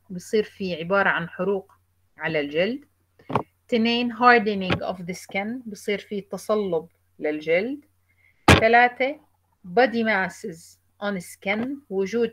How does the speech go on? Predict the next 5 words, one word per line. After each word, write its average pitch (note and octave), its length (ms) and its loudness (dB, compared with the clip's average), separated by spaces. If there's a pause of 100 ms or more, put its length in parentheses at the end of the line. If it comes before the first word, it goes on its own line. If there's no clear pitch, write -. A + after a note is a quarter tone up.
(140)
كتل A#3+ 560 -2 (120)
وأورام G#3+ 880 -2 (1600)
على G#3 260 6
سطوح F#3+ 480 -6
الجلد. F3 480 2